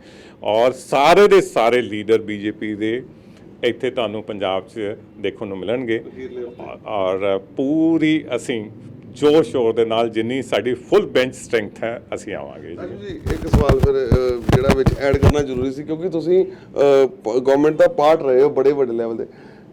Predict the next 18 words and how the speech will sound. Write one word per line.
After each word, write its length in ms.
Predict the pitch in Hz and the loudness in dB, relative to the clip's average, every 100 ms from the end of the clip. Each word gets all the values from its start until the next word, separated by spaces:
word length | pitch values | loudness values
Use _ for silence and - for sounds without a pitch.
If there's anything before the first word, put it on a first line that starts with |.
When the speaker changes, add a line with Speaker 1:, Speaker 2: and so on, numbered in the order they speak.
| - | 0
Speaker 2:
ਏਜੰਸੀਆਂ 500 | 185 220 226 214 247 | 2 4 2 0 2
ਦਾ 80 | 233 | 4
ਜਿਹੜਾ 180 | 233 226 190 | 4 2 0
ਈ 160 | 196 | -4
ਡੀ 140 | 190 202 | -4 0
ਦਾ 140 | 190 | 0
ਇੱਕ 100 | 185 | 2
ਨਾਮ 380 | 180 165 160 165 160 | 0 -2 -2 -4 -6
ਅਕਸਰ 180 | 165 170 | -4 0
ਦਾ, 200 | 160 131 | 0 0
ਇਹ 140 | 170 | 2
ਜਾਂਦੇ 260 | 165 156 160 | 2 4 2
ਜਾਂਦੇ 200 | 156 156 | 0 0
ਦੱਸ 240 | 143 139 | 0 0
ਦਿਓ 120 | 156 | 0
ਕਿ 80 | 165 | 0
ਦੁਰਉਪਯੋਗ 680 | 151 170 185 165 165 160 160 | 2 2 2 4 6 6 4
ਜਿਹੜਾ 520 | 160 160 165 165 143 | 4 4 6 4 2